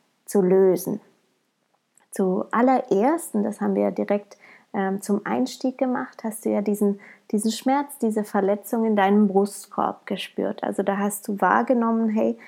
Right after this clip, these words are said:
wo spüre ich's denn eigentlich in meinem Körper, diese Schwere oder diesen, diesen Schmerz noch von diesem alten Thema? Und dann schaust du dir ganz liebevoll an, hey, wie sieht denn dieser Schmerz in meinem Körper aus?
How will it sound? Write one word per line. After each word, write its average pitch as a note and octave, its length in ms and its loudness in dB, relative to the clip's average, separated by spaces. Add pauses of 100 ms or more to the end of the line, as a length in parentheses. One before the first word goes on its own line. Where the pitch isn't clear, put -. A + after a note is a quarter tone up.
(300)
wo A#3 120 4
spüre C4 500 4
ich's A3 240 -2
denn F3+ 180 0
eigentlich F#3 720 -2
in A#3 200 6
meinem G3 360 2
Körper, A3+ 580 -4 (380)
diese A3 220 0
Schwere G#3 640 2
oder F#3+ 140 -2
diesen, G3 400 -2 (300)
diesen B3+ 240 0
Schmerz A3+ 500 -2
noch F#3 280 -4
von F#3+ 220 0
diesem G3+ 420 0 (100)
alten A3+ 440 0
Thema? G3+ 580 -4 (840)
Und A3+ 100 0
dann A#3+ 180 2
schaust C4+ 340 -2
du B3 40 -2
dir A3+ 160 0
ganz A#3+ 380 -2
liebevoll A#3 600 0
an, G#3 320 0
hey, A3 340 -2 (420)
wie A#3 140 2
sieht C#4 240 0
denn C4 140 0
dieser A#3 300 0
Schmerz A#3+ 720 -4
in G#3+ 180 4
meinem G#3 380 2
Körper G3+ 520 -4
aus? F#3+ 520 -4